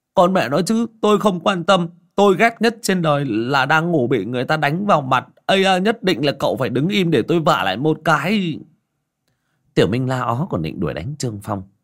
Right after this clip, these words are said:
thì bị Lý Hồng chặn lại. Ánh mắt của nàng mang theo ẩn ý, làm cho Tiểu Minh khẽ nuốt nước miếng, ực một cái. "Ngươi còn đuổi đánh chàng nữa,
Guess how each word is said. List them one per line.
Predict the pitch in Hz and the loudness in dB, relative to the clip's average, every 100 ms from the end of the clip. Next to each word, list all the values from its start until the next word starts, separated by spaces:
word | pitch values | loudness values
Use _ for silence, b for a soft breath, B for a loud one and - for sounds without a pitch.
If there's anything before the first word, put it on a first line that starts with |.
| _ | _
thì | 127 98 92 | -2 0 0
bị | 98 | -2
Lý | 69 113 | -4 -4
Hồng | 165 104 71 | -4 -6 -8
chặn | 92 82 | -10 -10
lại. | 80 71 _ _ _ _ _ _ _ - | -12 -16 _ _ _ _ _ _ _ -4
Ánh | 135 | 0
mắt | 202 - | 0 -2
của | 92 | -4
nàng | 80 78 90 | -4 -4 -6
mang | 120 | -6
theo | 127 123 | -6 -6
ẩn | 85 80 69 | -4 -6 -6
ý, | - 110 180 - - | -6 -6 -6 -12 -6
làm | 104 98 | -2 -2
cho | 98 143 | -4 -6
Tiểu | 85 | -6
Minh | 80 104 | -6 -8
khẽ | 104 107 | -8 -8
nuốt | 104 147 160 | -6 -6 -4
nước | 156 160 | -4 -4
miếng, | 120 113 147 226 - | -4 -4 -6 -8 -6
ực | 107 - - | -6 -6 -14
một | - | -14
cái. | - 92 151 - _ _ _ _ _ _ _ _ _ _ _ _ _ _ _ _ _ _ _ _ _ - | -12 -12 -12 -14 _ _ _ _ _ _ _ _ _ _ _ _ _ _ _ _ _ _ _ _ _ -6
"Ngươi | 104 - | -6 -4
còn | 82 | -6
đuổi | 78 69 | -6 -8
đánh | 76 120 | -8 -10
chàng | - 71 | -12 -10
nữa, | 78 | -12